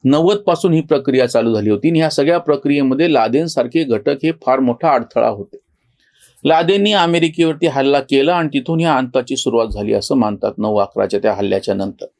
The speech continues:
फार मोठ्या प्रमाणात इस्लामिक कट्टरपंथी दहशतवादाचा धोका जगाला आहे आणि तो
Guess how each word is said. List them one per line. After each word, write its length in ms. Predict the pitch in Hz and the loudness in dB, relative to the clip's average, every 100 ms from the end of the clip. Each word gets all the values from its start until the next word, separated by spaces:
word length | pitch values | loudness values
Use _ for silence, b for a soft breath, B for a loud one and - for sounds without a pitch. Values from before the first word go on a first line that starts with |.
| _ _ _ _ _ _ _ _ _ _ _ _ - _ _ _ | _ _ _ _ _ _ _ _ _ _ _ _ -20 _ _ _
फार 200 | 156 190 | 0 2
मोठ्या 280 | 170 147 151 | 2 2 0
प्रमाणात 460 | 143 120 120 117 180 _ _ b b b b b _ - | 2 2 2 0 -4 _ _ b b b b b _ -4
इस्लामिक 580 | 131 - 170 170 185 180 | -2 2 2 2 0 0
कट्टरपंथी 680 | 143 127 156 139 147 139 165 | -2 0 -2 0 -2 0 0
दहशतवादाचा 840 | 127 117 - 135 135 123 120 135 | 2 0 0 0 2 2 0 0
धोका 380 | 127 107 107 170 | -2 -4 0 0
जगाला 420 | 127 117 113 107 | 2 0 0 0
आहे 360 | 98 85 - - | 0 -4 -14 -6
आणि 140 | 123 123 | -4 -2
तो 180 | 127 | 0